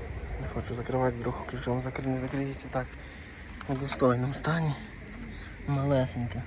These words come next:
мінімальна прям корозія на порозі. Ще треба прибором пробити його.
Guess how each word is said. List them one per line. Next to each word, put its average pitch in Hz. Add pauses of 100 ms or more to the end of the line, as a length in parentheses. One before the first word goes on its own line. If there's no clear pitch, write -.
(160)
мінімальна 127
прям 120
корозія 120 (680)
на 117
порозі. 131 (2500)
Ще 131
треба 107
прибором 147
пробити 139
його. 131